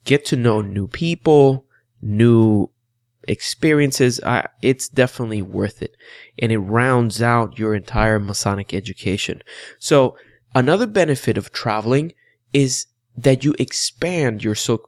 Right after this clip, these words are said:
circle of friends and the circle of friends of your family. Traveling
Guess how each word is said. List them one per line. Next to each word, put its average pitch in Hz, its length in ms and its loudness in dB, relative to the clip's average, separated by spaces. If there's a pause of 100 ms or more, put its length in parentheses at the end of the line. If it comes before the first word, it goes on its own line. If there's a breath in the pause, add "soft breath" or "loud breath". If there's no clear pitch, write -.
circle 117 440 0
of - 40 -6
friends 113 500 -2 (440 soft breath)
and 117 180 2
the 113 60 0
circle 131 480 2
of 107 80 -2
friends 117 680 -2 (840)
of 101 140 2
your 95 140 -2
family. 156 520 -6 (1040)
Traveling 160 640 -2